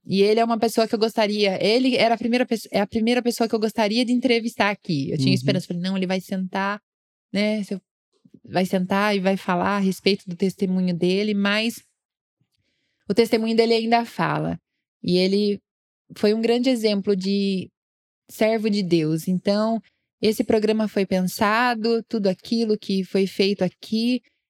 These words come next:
Speaker 1: eu quero
Speaker 2: Sim.
Speaker 1: dedicar esse programa, esse podcast em memória do meu amigo e eterno amigo, meu grande amigo,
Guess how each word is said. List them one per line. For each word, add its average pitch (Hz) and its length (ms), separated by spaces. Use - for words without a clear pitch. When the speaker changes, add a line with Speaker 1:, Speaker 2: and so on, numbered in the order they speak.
Speaker 1:
eu 196 120
quero 208 220
Speaker 2:
Sim. 202 60
Speaker 1:
dedicar 220 680
esse 190 260
programa, 196 580
esse 190 200
podcast 196 760
em 214 80
memória 202 520
do 180 80
meu 196 140
amigo 202 640
e 190 100
eterno 226 500
amigo, 190 360
meu 190 180
grande 208 400
amigo, 170 380